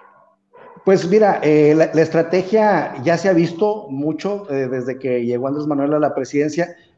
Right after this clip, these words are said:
de que una, una persona lanza una opinión en un periódico así famosón y luego le apue-, la apuesta es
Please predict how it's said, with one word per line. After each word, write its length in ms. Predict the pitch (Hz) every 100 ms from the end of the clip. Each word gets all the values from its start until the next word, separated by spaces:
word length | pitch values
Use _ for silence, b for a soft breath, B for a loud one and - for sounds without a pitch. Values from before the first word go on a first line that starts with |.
| _
de 180 | 139 151
que 140 | 156
una, 680 | 151 180 196 190 180 151 147 -
una 680 | 151 170 180 180 160 147 -
persona 580 | 143 - 175 180 180
lanza 540 | 160 160 185 185 - 185
una 120 | 180
opinión 600 | 180 165 165 175 185 185
en 160 | 135 143
un 120 | 147
periódico 680 | 165 160 160 160 160 156 143
así 180 | 143
famosón 600 | 156 165 160 160 180 170 - B B B _
y 160 | - 165
luego 560 | 165 165 175 180 180 180
le 120 | 160
apue-, 340 | 160 165 175
la 140 | 151 151
apuesta 520 | - 170 175 - 175
es 480 | 170 196 202 -